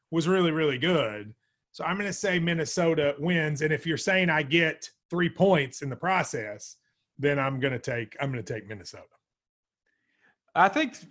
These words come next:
Speaker 2: Rivers is gonna be good there, but part of that is just my fear as a Titans fan 'cause the Colts always win, but I am praying that they are not good 'cause that, they're what's in the way of the Titans and being back in the playoffs.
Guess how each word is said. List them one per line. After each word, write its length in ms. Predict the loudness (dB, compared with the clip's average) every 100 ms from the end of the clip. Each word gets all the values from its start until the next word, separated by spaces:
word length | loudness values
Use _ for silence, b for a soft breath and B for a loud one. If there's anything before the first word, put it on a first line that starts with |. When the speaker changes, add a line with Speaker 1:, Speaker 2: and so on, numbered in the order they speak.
| -4
Speaker 2:
Rivers 400 | 4 6 6 4
is 100 | 0
gonna 160 | 2 4
be 140 | 2
good 240 | 2 2
there, 220 | 2 2 0
but 160 | 0
part 180 | 2 4
of 80 | 4
that 140 | 0
is 120 | 0
just 160 | -4 -4
my 160 | -2 -2
fear 360 | -2 -2 0
as 100 | -2
a 40 | 0
Titans 340 | 0 0 -4
fan 240 | -4 -4 -6
'cause 140 | -10
the 60 | -4
Colts 320 | -2 -2 -4
always 440 | -2 0 0 -2
win, 360 | -2 -2 -2 -4
but 140 | 0
I 180 | 2 4
am 140 | 0 -4
praying 540 | -2 2 2 0 -4
that 160 | -6 -4
they 100 | -2
are 80 | -2
not 240 | -2 -2
good 260 | -2 -2 -2
'cause 140 | -8 -4
that, 260 | -6 -4
they're 180 | -2 -2
what's 240 | -2 -4
in 80 | -4
the 80 | -2
way 200 | 0 0
of 100 | 0
the 40 |
Titans 380 | 0 0 0 -4
and 80 | -4
being 140 | -2
back 200 | -2 -4
in 80 | -6
the 60 | -10
playoffs. 400 | -10 -10 -18